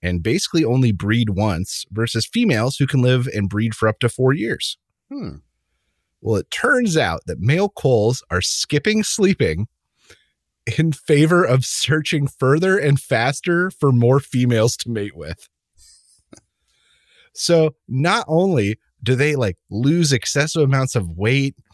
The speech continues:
Speaker 1: but they also stop grooming themselves and they take on more parasites, all of which may be contributing to their early death.
Speaker 2: That's just like humans.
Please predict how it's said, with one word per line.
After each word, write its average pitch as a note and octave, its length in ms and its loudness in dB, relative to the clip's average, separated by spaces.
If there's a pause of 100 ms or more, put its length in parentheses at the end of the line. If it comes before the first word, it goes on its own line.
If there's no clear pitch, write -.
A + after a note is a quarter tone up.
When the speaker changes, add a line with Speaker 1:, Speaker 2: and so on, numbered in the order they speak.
(300)
Speaker 1:
but A#3+ 120 -2
they C#4 100 0
also A#3 400 2
stop - 560 -4
grooming C3 600 2
themselves F3+ 920 -2
and B2+ 100 0
they C#3 100 2
take G3 280 -4
on F3+ 260 0
more B2+ 240 4
parasites, D#3+ 1160 -4 (580)
all F3 240 6
of E3+ 140 0
which E3 280 0
may C3 200 2
be D3 180 0
contributing B2 720 0
to - 140 -4
their B2+ 180 0
early G#2+ 340 -2
death. E2+ 420 -8 (440)
Speaker 2:
That's - 160 -4
just - 220 -6
like C3+ 200 -4
humans. G3+ 460 -4